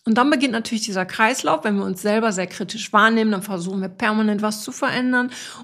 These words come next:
und dann versuchen wir uns anzupassen, dann versuchen wir jemand anders zu sein, als wir eigentlich sind und schwuppdiwupp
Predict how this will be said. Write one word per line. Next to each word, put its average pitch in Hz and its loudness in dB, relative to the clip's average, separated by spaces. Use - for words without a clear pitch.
und 214 2
dann 196 4
versuchen 196 0
wir 190 2
uns 190 -4
anzupassen, 254 0
dann 185 -2
versuchen 190 -4
wir 190 -2
jemand 185 -2
anders 214 -2
zu - -6
sein, 190 -2
als 180 -6
wir 180 -8
eigentlich 180 -6
sind 302 -4
und 190 -4
schwuppdiwupp 196 -4